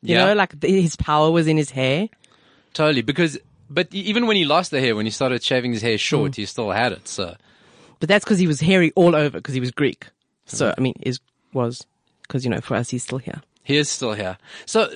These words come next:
Speaker 2: listen, let's, let's talk about, um, Whamageddon, right? So this piece of atrocious shit pops up, right? And I read it, I'm shocked. So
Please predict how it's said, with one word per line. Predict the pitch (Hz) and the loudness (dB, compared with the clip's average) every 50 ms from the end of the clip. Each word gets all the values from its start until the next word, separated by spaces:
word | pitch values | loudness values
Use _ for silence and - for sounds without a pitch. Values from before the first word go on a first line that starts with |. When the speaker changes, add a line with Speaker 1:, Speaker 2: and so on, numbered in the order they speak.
| 156 | -12
Speaker 2:
listen, | - 175 175 165 143 123 117 | -8 -4 -4 -4 -2 -2 -2
let's, | 147 208 - - | -2 -2 -2 -2
let's | 151 180 214 - | -4 -4 -4 -2
talk | - 233 220 226 | -4 -2 -2 -2
about, | 202 139 135 127 127 120 - - - - - | 0 0 2 2 2 0 -2 -4 -12 -10 -6
um, | 107 110 110 110 110 104 | -2 0 0 0 0 0
Whamageddon, | 98 104 98 101 104 87 - 98 87 82 82 82 87 | 0 0 0 0 -2 -2 -2 -4 -4 -4 -6 -8 -4
right? | 98 110 117 117 - | -2 -2 -2 -2 -2
So | - 139 123 | -4 -4 -2
this | 135 160 170 - - - - _ _ _ _ _ _ _ _ _ _ _ _ _ | -2 -2 -2 -4 -6 -8 -12 _ _ _ _ _ _ _ _ _ _ _ _ _
piece | - - 156 151 - | -12 -10 -10 -8 -8
of | 156 120 - _ - | -10 -10 -12 _ -20
atrocious | - - - - 156 135 131 - - 127 | -16 -10 -6 -2 -2 0 0 0 -2 -2
shit | - - - - 98 - _ | -2 -2 -2 -2 -4 -6 _
pops | - 98 95 - - - | -14 -14 -12 -12 -12 -14
up, | 98 101 _ - | -14 -16 _ -6
right? | 95 95 98 110 - - _ _ _ - - - - - - - | -4 -4 -4 -4 -8 -12 _ _ _ -20 -20 -20 -20 -20 -10 -4
And | - 120 123 | -2 0 2
I | 123 | 2
read | 123 123 131 127 117 | 2 4 2 2 2
it, | |
I'm | 113 107 104 98 | 2 -2 -2 -4
shocked. | - - 107 - - - - - - _ _ _ _ _ _ _ _ - | -4 -4 -4 -4 -6 -8 -18 -20 -20 _ _ _ _ _ _ _ _ -8
So | - - 165 160 156 - | -2 2 2 2 2 0